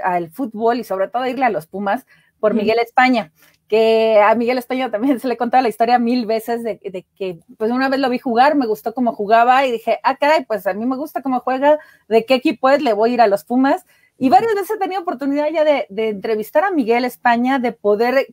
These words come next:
Speaker 1: eh, ya convivir fuera de entrevistas, fuera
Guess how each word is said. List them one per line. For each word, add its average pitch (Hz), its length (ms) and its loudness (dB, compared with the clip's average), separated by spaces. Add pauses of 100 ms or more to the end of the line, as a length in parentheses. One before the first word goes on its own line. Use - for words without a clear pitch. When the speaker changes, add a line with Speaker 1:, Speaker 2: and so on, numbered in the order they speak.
(140)
Speaker 1:
eh, 233 140 6
ya 220 200 0
convivir 226 720 -2
fuera 277 500 2
de 240 120 -4
entrevistas, 220 680 -4
fuera 226 380 2